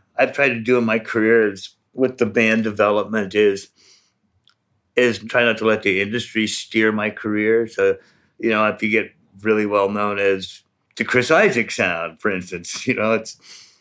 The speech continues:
that's the only kind of stuff you get sent, you know. So we, we're developing, there was three, again, I said there was three bands, but the Killers being one of them. And then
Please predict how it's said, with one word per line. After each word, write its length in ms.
that's 340
the 160
only 300
kind 240
of 80
stuff 300
you 120
get 180
sent, 380
you 100
know. 300
So 320
we, 220
we're 280
developing, 640
there 140
was 180
three, 180
again, 200
I 100
said 240
there 140
was 160
three 240
bands, 440
but 140
the 100
Killers 440
being 260
one 180
of 80
them. 120
And 160
then 200